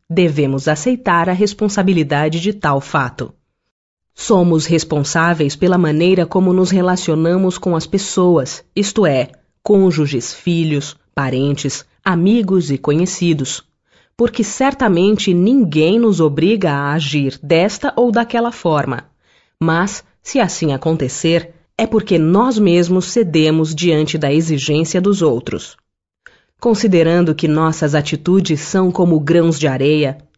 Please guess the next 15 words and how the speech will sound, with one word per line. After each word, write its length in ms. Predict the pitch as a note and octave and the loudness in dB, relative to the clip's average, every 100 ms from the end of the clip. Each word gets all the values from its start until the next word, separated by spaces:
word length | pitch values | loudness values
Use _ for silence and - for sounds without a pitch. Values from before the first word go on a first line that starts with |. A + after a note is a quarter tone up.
| _ _ | _ _
repetindo-as 920 | - E3 D3+ - G3 G#3+ D3 B2 - - | -6 -2 -2 0 2 2 2 -2 -6 -12
com 160 | - A3+ | -4 -4
certa 400 | - D#3+ D3 C#3+ | 0 -2 0 -2
regularidade, 960 | D3+ D#3 D3 C#3 C3+ C#3 D#3 - B2+ - _ _ - | 0 0 0 0 -2 0 0 -2 -4 -14 _ _ -2
criaremos 640 | A#3 A3 F3+ G#3 G#3 G3+ | 2 4 4 2 0 0
pequenos 580 | G#3 F#3+ G3+ A3+ A#3 F3+ | -2 -2 0 2 2 2
montes. 640 | D#3+ C#3+ C3 - - - _ _ _ _ _ _ | 2 0 -2 -6 -10 -10 _ _ _ _ _ _
Tudo 300 | - F3+ F3 | 0 2 2
se 160 | E3 D#3 | 0 0
inicia 560 | C#3+ D#3+ D#3+ G#3+ A#3+ B3 | 0 0 -2 0 2 2
com 280 | C4 B3 | 0 2
diminutos 800 | G#3 A#3 C4 G3 F3+ G#3+ G3+ D#3+ | 4 4 4 4 4 2 2 -2
grãos 360 | D3 D3+ D3 D#3 | 0 0 0 0
de 80 | D#3 | 0
areia. 500 | D3+ C#3 B2+ A2 | 2 0 0 -4